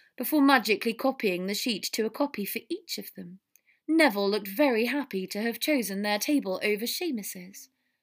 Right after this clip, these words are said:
"First official ranking of Weasley children,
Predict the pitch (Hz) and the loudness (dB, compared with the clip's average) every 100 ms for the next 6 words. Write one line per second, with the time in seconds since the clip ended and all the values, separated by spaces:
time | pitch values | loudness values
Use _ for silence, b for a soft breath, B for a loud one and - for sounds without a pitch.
0 | _ _ _ _ _ - 285 240 247 - | _ _ _ _ _ -4 4 6 4 0
1 | - 359 - - 233 220 285 269 - 175 | -2 0 0 0 0 2 4 4 0 -4
2 | - 233 262 262 202 202 202 - 392 277 | -2 0 2 2 0 -2 -2 -2 -2 -2
3 | 185 180 | -6 -12